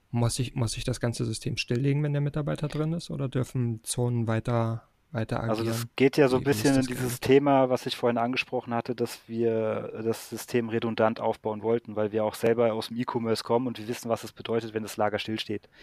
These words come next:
Speaker 1: Das gleiche, als wenn die Webseite
Speaker 2: Ja.
Speaker 1: down ist, also, oder vergleichbar
Speaker 2: Ja.
Speaker 1: zumindest.
Speaker 2: Ja.
Speaker 1: Ähm, derzeit ist es so, dass ein Teilbereich vom System gesperrt wird, dass dann auch zum Beispiel
Speaker 2: Mhm.
Speaker 1: die,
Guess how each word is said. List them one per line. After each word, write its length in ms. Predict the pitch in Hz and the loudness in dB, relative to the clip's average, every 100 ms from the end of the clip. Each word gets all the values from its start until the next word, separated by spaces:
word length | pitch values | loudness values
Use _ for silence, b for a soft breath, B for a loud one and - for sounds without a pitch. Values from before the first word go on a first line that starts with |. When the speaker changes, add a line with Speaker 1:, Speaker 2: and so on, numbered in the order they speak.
| B - | B -12
Speaker 1:
Das 100 | - | 2
gleiche, 240 | 113 127 | 4 6
als 160 | 113 - | 4 4
wenn 140 | 110 | 2
die 80 | 101 | 2
Webseite 380 | 113 110 107 110 | 2 2 2 0
Speaker 2:
Ja. 60 | |
Speaker 1:
down 280 | - 101 98 | 0 -2 -2
ist, 200 | 95 - | -10 -12
also, 340 | - 98 101 - _ - | -14 -12 -14 -14 _ -4
oder 180 | 107 107 | 0 2
vergleichbar 600 | 110 110 110 - 107 120 | 4 6 6 6 0 0
Speaker 2:
Ja. 80 | |
Speaker 1:
zumindest. 360 | 110 98 98 - B B B B B B B B _ | -2 -6 -16 -20 B B B B B B B B _
Speaker 2:
Ja. 200 | 135 113 | 2 4
Speaker 1:
Ähm, 160 | 113 117 _ _ _ _ - | 4 -2 _ _ _ _ 6
derzeit 480 | 127 - 143 139 143 | 6 8 8 8 6
ist 140 | 123 | 0
es 120 | 123 | -2
so, 120 | 123 | 0
dass 240 | 127 123 - | 2 2 0
ein 220 | 110 110 - | -8 -8 0
Teilbereich 600 | 113 135 156 139 147 - | 4 6 4 2 2 0
vom 180 | 135 | -6
System 380 | 135 127 - 139 | -6 -6 -2 -2
gesperrt 420 | 135 - 117 139 | -4 0 2 2
wird, 260 | 165 185 - _ _ _ _ _ | -2 -6 -10 _ _ _ _ _
dass 160 | - 110 | -8 0
dann 140 | 117 | 2
auch 100 | 117 | 2
zum 160 | - 117 | -2 0
Beispiel 440 | 117 117 110 117 | 2 2 2 0
Speaker 2:
Mhm. 60 | 113 | -2
Speaker 1:
die, 520 | 107 107 107 104 104 | -6 -6 -4 -4 -4